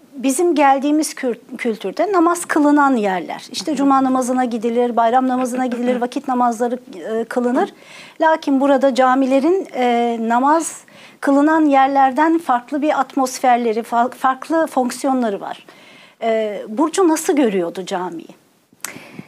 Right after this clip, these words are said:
Speaker 2: Ya, şöyle söylemem gerekiyor. Em, cami eğitimi benim için çok güzel anılarla, e, dolu bir yer. Çünkü hafta içi okuldan ayrı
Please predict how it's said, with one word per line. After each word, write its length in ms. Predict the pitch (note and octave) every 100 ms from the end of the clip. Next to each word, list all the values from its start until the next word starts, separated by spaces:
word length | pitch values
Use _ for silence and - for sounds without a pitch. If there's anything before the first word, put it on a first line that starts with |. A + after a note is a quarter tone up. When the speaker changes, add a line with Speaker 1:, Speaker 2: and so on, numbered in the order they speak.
| _ -
Speaker 2:
Ya, 200 | F#3+ - _ _ _ _ _ _ _ _ -
şöyle 360 | - - C4 C#4
söylemem 500 | - G#3 F3+ E3+ E3
gerekiyor. 680 | E3+ D#3 D#3 - E3 F#3 A#3 - _
Em, 800 | - F#3 F3+ F3+ F3 F3 F3 -
cami 320 | - F3 F#3+ C4
eğitimi 760 | C4 B3 - A#3 B3 C4 A3
benim 240 | G3+ A3+ A3+
için 320 | A3+ A3+ A3
çok 420 | - - A3 - - _ _ -
güzel 420 | F#3 F3+ F#3+ F3+
anılarla, 640 | F3+ F3+ F3 F3 E3+ D3+ - _ -
e, 40 |
dolu 520 | D3+ D3 D#3 E3 D#3 -
bir 80 | D3
yer. 320 | C#3 F#3 C#4 - -
Çünkü 560 | - G3 - G3+ G3+ G3+ - - - -
hafta 320 | G3 - -
içi 520 | A#3 A#3 A#3 A#3 A3 _ _ _ _ _ _ _ _ - -
okuldan 1080 | - - G#3+ G#3 F#3+ F3+ - G3 G3+ G3 G3 G3 _ -
ayrı 560 | F3+ F#3 F#3+ G3 G3